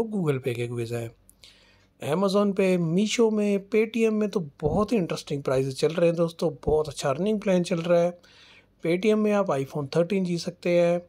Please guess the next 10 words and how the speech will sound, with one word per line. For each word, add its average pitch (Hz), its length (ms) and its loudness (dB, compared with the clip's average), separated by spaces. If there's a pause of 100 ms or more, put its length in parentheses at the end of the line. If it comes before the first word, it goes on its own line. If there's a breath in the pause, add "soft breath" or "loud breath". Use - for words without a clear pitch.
(460 soft breath)
और 147 300 -2 (100)
बहुत 180 240 4
सारे 175 260 0
दस 151 360 -2
दस 160 180 2
हज़ार, 156 220 2
पाँच 175 380 -2
हज़ार 165 320 2
मर्चेंडाइज 175 680 0
रिवॉर्ड, 156 600 0